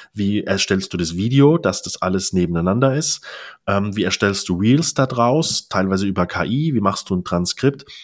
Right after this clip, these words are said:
und wie, wie publizierst du diesen Podcast und wie kannst du Zuhörer und Zuhörerinnen gewinnen. Das kann ich dir alles zeigen. Kann es jemand, der sich den ganzen Tag damit beschäftigt, noch besser? Natürlich, der kann das, da bin ich vielleicht Level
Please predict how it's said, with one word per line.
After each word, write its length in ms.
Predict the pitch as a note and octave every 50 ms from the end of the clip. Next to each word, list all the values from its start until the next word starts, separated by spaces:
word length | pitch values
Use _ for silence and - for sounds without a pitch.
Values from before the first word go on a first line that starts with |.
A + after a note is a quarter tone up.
| _ -
und 240 | - A#2+ A#2+ - -
wie, 220 | A#2 A#2 A2 F#2
wie 100 | A2+ G#2+
publizierst 800 | G2+ _ - A#2+ - - G#2+ - - - B2+ C3+ C#3 - - -
du 100 | A2 G2
diesen 340 | F#2+ F#2+ F#2 - F#2+ F2 -
Podcast 580 | - E2+ - - - - C#2 C#2 - - -
und 80 | G2 G2+
wie 100 | A#2 A#2
kannst 320 | - A2+ A2 G#2+ - -
du 40 | A2+
Zuhörer 540 | - - - D3 B2 G#2 A#2+ A2+ G#2+ A2 G#2+
und 100 | G2+ -
Zuhörerinnen 520 | - A2 G#2 G2+ F#2+ F2 F2 F2+ E2+ E2
gewinnen. 360 | D#2 D2+ D2+ D2 C#2 C2+ - _ _ _ -
Das 100 | F#2 -
kann 140 | - A#2+ C3
ich 80 | -
dir 100 | - C3
alles 200 | F#2+ A#2 A#2 -
zeigen. 360 | - - C3+ C#3 A#2+ D#2 C2 - _ _ _ _ _ _ - _ _ - - - - - - _ _
Kann 220 | - - A#2 C3+ E3
es 140 | D#3+ -
jemand, 300 | - C3+ A#2+ A#2+ A#2 A#2
der 60 | A2 G#2+
sich 100 | A2 G2
den 100 | G#2+ G2
ganzen 300 | G#2 G#2 - - F2 -
Tag 220 | - C3+ F#3 -
damit 200 | C#3 A2 - -
beschäftigt, 460 | - - - F#2+ - - F#2+ - -
noch 160 | F2 E2+ -
besser? 360 | - B2 C#3 - F2 D2 - -
Natürlich, 500 | - - - - A2 A#2 - - - _ _ _ -
der 80 | E2 -
kann 240 | - - F#2 F#2 F#2
das, 180 | F2+ - -
da 100 | - E2
bin 140 | D#2 F2+ F2+
ich 140 | F2 - -
vielleicht 320 | - G2+ F#2 F#2 - -
Level 260 | F#2 F2 F2 F2 E2